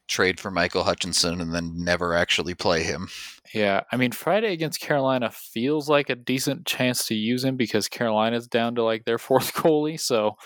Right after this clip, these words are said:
Speaker 2: might as well just have
Speaker 1: Fair
Speaker 2: the
Speaker 1: is fair on that one.
Speaker 2: A H L
Speaker 1: <laughs> Yeah.
Speaker 2: battle there.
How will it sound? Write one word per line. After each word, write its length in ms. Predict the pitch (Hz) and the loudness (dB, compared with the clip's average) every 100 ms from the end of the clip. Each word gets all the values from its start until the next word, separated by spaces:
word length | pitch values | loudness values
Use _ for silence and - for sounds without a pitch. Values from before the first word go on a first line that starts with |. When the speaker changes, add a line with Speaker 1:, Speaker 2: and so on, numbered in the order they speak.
| - - - - - | -20 -20 -20 -20 -2
Speaker 2:
might 140 | 117 | 2
as 160 | 117 113 | 2 2
well 120 | 113 | 0
just 200 | 110 107 | 0 2
have 100 | 113 | 4
Speaker 1:
Fair 120 | 120 120 | 4 4
Speaker 2:
the 80 | |
Speaker 1:
is 80 | 113 | 2
fair 340 | 135 120 123 127 | 4 2 4 2
on 120 | 127 | 4
that 180 | 131 143 | 4 4
one. 80 | 143 | 4
Speaker 2:
A 60 | |
H 100 | 135 | 6
L 160 | 156 139 | 6 8
Speaker 1:
<laughs> 0 | |
Yeah. 100 | 131 | 6
Speaker 2:
battle 380 | 135 131 127 127 | 6 6 6 6
there. 380 | 131 127 139 | 6 4 0